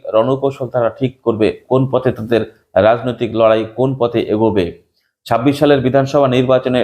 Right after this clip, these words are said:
জোট সংক্রান্ত বিষয় নিয়ে নিশ্চিতভাবে আলোচনা হবে। ছাব্বিশ সালে ঐক্যবদ্ধ বামপন্থী আরও বড় হবে কিনা, আরও ঐক্যবদ্ধ, আরও জোরদার লড়াই করবে কিনা আরও বামপন্থী দলগুলোকে নিয়ে,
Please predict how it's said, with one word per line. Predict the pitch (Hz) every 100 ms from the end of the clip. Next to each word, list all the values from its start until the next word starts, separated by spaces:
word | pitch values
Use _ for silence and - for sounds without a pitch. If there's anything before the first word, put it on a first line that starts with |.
| 92
জোট | 120 120
সংক্রান্ত | 131 127 127 127
বিষয় | 120 107 107 127
নিয়ে | 127 117
নিশ্চিতভাবে | 113 - 120 131 120
আলোচনা | - 110 113 123
হবে। | 117 113 107 - _ _ _ _ _ _ -
ছাব্বিশ | 120 139 135
সালে | 139 135 -
ঐক্যবদ্ধ | 113 - 131 131 135
বামপন্থী | 107 110 120 135 131 -
আরও | 101 120 123
বড় | 117 120
হবে | 110 117 117
কিনা, | 123 117 - _ _
আরও | - 117 -
ঐক্যবদ্ধ, | - - 117 120 113 113 - - _
আরও | 101 113
জোরদার | 104 113 127 123
লড়াই | 117 117
করবে | 110 117 117
কিনা | 117 113 107
আরও | - 107
বামপন্থী | 110 107 110 107 -
দলগুলোকে | 101 104 110 107 107
নিয়ে, | 110 110